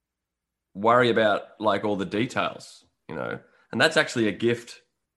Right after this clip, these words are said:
and an intelligence to not chase the rabbit hole, chase the technique down the rabbit hole and try to do all this stuff that pretty much every other tour player does. The opposite, he's the opposite of Bryson, you know, he's the anti-Bryson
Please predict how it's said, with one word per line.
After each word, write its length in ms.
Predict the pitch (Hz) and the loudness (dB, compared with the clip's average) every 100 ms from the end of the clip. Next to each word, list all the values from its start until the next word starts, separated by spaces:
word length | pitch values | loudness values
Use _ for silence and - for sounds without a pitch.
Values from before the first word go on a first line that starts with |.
| - | -2
and 140 | 110 | 0
an 60 | 113 | 0
intelligence 580 | 107 131 156 123 85 | 2 4 4 2 -6
to 120 | - 113 | -4 0
not 360 | 113 107 - - _ _ | 2 2 -2 -10 _ _
chase 340 | - 113 113 | 0 0 0
the 220 | - 101 - | -6 -8 -8
rabbit 440 | - 95 104 - | -8 0 2 2
hole, 280 | 110 98 80 | 0 0 -2
chase 300 | 85 101 107 | -2 -4 -4
the 80 | - | -6
technique 480 | - 110 76 107 - | -4 -4 -2 -4 0
down 140 | 98 | -2
the 100 | 95 | 0
rabbit 240 | 92 101 98 | 0 0 0
hole 300 | 92 87 87 | -2 -2 -6
and 100 | 87 - - - - - | -10 -18 -20 -20 -20 -4
try 140 | 120 | 0
to 60 | 117 | 2
do 60 | |
all 60 | 107 | 2
this 140 | 101 | 0
stuff 140 | - 101 | -4 -6
that 140 | 92 | -4
pretty 160 | 113 104 | -2 0
much 200 | 98 - | -2 0
every 240 | 113 110 | 0 2
other 140 | 104 95 | 2 2
tour 240 | - 101 | 0 -2
player 260 | - 87 87 | 0 -2 0
does. 320 | 104 87 87 | 0 -2 -2
The 120 | 104 | 0
opposite, 340 | 117 127 123 | 2 2 -2
he's 140 | 123 123 | -4 0
the 80 | 123 | 2
opposite 320 | 143 - 123 | 2 0 -4
of 80 | 90 | 2
Bryson, 500 | 98 107 - 73 - | 2 2 0 -12 -14
you 80 | 85 | -10
know, 100 | 87 | -8
he's 140 | 90 | -6
the 140 | 92 101 | -4 -2
anti-Bryson 720 | 107 113 101 98 95 90 80 | -2 0 2 2 2 -4 -8